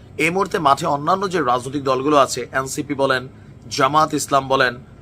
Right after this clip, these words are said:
বা ভিপি নুরের দল বলেন, তাদের নেতাকর্মীরা যথেষ্ট চাঙ্গা। কিন্তু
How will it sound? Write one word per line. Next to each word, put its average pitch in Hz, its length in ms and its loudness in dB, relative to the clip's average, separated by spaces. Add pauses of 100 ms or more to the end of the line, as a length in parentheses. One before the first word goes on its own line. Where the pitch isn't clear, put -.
(200)
বা 127 160 4
ভিপি 139 280 -6
নুরের 170 240 2
দল 139 220 4
বলেন, 139 280 4 (440)
তাদের 175 260 4
নেতাকর্মীরা 160 560 0
যথেষ্ট 139 360 -4
চাঙ্গা। 123 420 0
কিন্তু 156 380 0